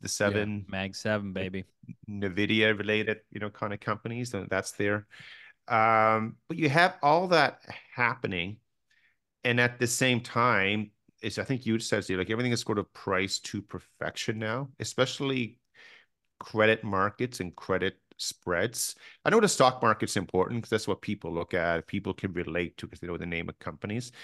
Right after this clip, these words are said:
Speaker 2: But it's really the bond market and credit markets they need to look at. And there are clearly cracks happening in, in that world. I think we talked about the commercial real estate market the last couple of weeks.
Speaker 1: Hey, on the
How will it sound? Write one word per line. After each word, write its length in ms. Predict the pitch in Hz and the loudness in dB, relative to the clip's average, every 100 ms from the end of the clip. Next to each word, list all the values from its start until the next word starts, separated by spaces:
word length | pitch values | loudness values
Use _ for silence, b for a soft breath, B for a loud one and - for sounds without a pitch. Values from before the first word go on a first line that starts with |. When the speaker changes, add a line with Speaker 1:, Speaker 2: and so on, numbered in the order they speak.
| B - | B -4
Speaker 2:
But 100 | 123 | 0
it's 240 | 139 120 | 0 0
really 160 | 151 190 | -2 0
the 140 | 190 | 0
bond 340 | - 87 90 92 | 2 4 4 2
market 420 | 87 82 87 82 | -2 -2 -6 -8
and 140 | 78 | -10
credit 400 | - - 85 - | -8 -6 -4 -4
markets 420 | 95 92 - 123 | -6 -4 -6 -8
they 160 | - 95 | -6 -6
need 400 | 90 90 92 - - _ | -4 -6 -8 -10 -20 _
to 140 | - 80 | -12 -8
look 320 | 82 85 - | -6 -6 -4
at. 220 | 73 - B B _ - | -6 -6 B B _ 0
And 160 | 117 | 4
there 160 | 120 113 | 6 6
are 160 | 101 - - | 4 -6 0
clearly 380 | 127 135 131 113 | 4 6 6 2
cracks 560 | - - 82 90 - | -2 -4 -2 -4 -6
happening 600 | - 87 - 110 117 120 - | -4 -4 -2 -4 -4 -6 -10
in, 240 | 92 80 - | -8 -8 -6
in 200 | 92 73 | -8 -4
that 280 | 78 - | -4 -4
world. 220 | 98 98 107 | -4 -4 -2
I 60 | |
think 180 | 139 139 | -2 -2
we 60 | 120 | 0
talked 300 | 101 98 92 | 0 0 0
about 200 | 92 - | 0 0
the 120 | 90 | -8
commercial 420 | - 90 90 87 | -8 -8 -6 -6
real 100 | 90 | -8
estate 320 | - 95 - | -4 -4 -2
market 400 | 92 92 - 98 | -4 -4 -6 -10
the 60 | 87 | -8
last 320 | 87 87 - | -6 -8 -10
couple 240 | 107 - | -12 -8
of 80 | 92 | -6
weeks. 280 | 95 98 107 | -6 -6 -4
Speaker 1:
Hey, 140 | 117 | -2
on 140 | 107 113 | -2 -4
the 360 | 110 104 98 | -4 -4 -6